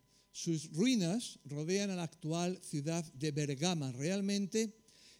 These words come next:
es la parte baja. Pérgamo fue una ciudad construida en tres niveles.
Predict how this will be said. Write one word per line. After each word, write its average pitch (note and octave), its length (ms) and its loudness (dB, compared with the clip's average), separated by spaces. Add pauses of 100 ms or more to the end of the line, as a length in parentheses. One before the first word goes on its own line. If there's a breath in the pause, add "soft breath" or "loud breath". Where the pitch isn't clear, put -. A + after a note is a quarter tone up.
es G#3 340 4
la C#3 200 -4
parte F#3 380 -4
baja. C#3+ 500 -4
Pérgamo G#3 560 0 (260 loud breath)
fue G3 460 4
una A3 240 2
ciudad F#3 380 -2
construida F3+ 680 2
en D3 200 -2
tres F#3 260 0
niveles. E3 560 4